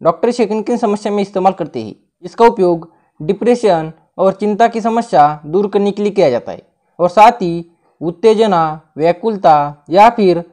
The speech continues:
अतिसक्रियता के इलाज के लिए भी इस टैबलेट का इस्तेमाल किया जाता है और साथ ही मानसिक स्थिति के कारण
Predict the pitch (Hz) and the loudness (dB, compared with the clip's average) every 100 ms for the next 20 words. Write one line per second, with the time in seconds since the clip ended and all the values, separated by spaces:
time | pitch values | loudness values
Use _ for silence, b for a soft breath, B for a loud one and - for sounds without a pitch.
0 | _ - 165 214 220 214 226 233 233 220 | _ -4 -2 -2 -4 -2 0 0 0 0
1 | 202 214 208 226 233 202 170 175 - 185 | 0 0 -2 -2 -2 -2 -6 -8 -8 -4
2 | - 170 180 175 165 170 160 147 127 110 | 0 0 0 -4 -6 -4 -6 -4 -6 -6
3 | 90 87 _ _ _ - 165 208 214 214 | -12 -16 _ _ _ -6 0 4 2 2
4 | 180 165 - _ 151 180 196 196 226 - | -6 -8 -14 _ 0 0 0 -2 -6 -8
5 | 196 202 220 202 214 175 160 | -8 -4 -2 2 2 2 -2